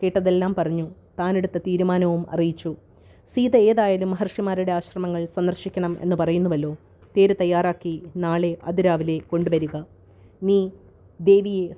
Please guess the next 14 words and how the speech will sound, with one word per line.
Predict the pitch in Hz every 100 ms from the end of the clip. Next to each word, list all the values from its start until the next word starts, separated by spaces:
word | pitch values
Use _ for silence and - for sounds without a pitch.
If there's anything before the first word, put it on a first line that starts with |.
| -
സുമന്ത്രർ | 202 214 214
നയിക്കുന്ന | 202 190 185 - 185 180
തേരിൽ | 175 175 165
ഗംഗയ്ക്കപ്പുറത്തുള്ള | 170 190 196 196 190 180 180 175
കാട്ടിൽ | 180 175 190
കൊണ്ടുപോയി | 185 180 170 165 170
തള്ളിവരിക. | 170 175 160 147 151 156 180
മറുത്തു | 180 190 190
പറയരുത്. | 175 180 156 147 147 - -
ഇത് | 170
ശ്രീരാമചന്ദ്ര | 170 196 202 190 175 175 - - _ - 185 170 170 175
മഹാരാജാവിൻ്റെ | 170 165 185 180 160 156 151 160
ആജ്ഞയാണ്. | 160 165 165 151 151 156 - -
ലക്ഷ്മണൻ | 175 175 - 180 170